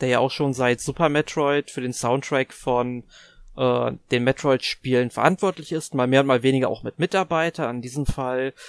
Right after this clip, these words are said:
waren dann noch, äh, Herr Soshi Abe und,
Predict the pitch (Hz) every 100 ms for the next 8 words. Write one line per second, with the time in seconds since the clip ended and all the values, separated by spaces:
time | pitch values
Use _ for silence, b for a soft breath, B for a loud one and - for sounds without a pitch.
0 | B B 131 120 120 139 127 123 120 120
1 | 123 123 - 127 123 120 123 - - 113
2 | 117 117 120 127 120 120 110 - 135 127
3 | 127 - 123 175 180 175 131 131 123